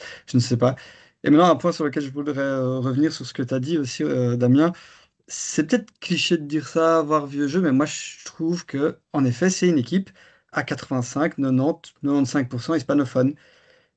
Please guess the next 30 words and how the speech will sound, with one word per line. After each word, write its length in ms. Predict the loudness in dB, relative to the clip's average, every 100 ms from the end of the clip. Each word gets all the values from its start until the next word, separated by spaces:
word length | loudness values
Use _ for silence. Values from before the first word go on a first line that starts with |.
| _
Et, 240 | 0 4 4
euh, 420 | 4 2 2 0 -6 _ _ _ _ _ _
et 120 | 2 2
une 120 | 2
chose 220 | 0 0
qu'on, 600 | 2 2 2 0 -4 -6
à 80 | -6
laquelle 200 | -4 -2
on 60 | 0
ne 80 | 0
pense 240 | 0 2
jamais, 320 | 4 4 4
c'est 180 | 0 -4
que 140 | -2 -4
si 160 | -4
tu 120 | -4
veux 80 | -2
être 120 | -2
leader 240 | 0 0 2
dans 120 | 0
une 180 | -2 -6
équipe, 320 | 0 -2 -2 -12 -14 -8
il 100 | -2
faut 200 | 2 4
avoir 340 | 2 0 0
une 140 | 0
cohésion 400 | 2 2 2 0
autour 180 | -2 -2
de 80 | -4
toi. 240 | 0 0